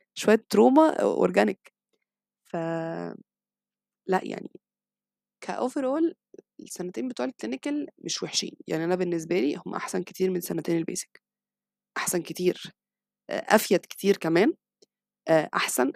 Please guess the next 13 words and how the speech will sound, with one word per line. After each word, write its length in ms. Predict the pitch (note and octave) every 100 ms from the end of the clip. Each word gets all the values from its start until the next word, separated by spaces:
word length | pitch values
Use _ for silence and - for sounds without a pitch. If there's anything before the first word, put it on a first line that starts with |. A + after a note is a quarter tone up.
| - -
تحس 280 | - G#3 -
إن 80 | G#3
أنت 280 | G#3 A3+ A3+ -
طلعت 280 | G3+ G3
بيهم 400 | F#3+ G3+ A#3 A#3 - _ -
في 220 | - -
است-، 180 | D#3 - E3
باستفادة 520 | D#3+ - F3 G3 F#3
أكتر، 400 | F#3 - - - _ _ _ _ _ _ _ _ _ - -
عشان 180 | - G#3
عندك 320 | A3 G#3 -
وقت 180 | - F#3
تذاكر، 440 | - E3+ -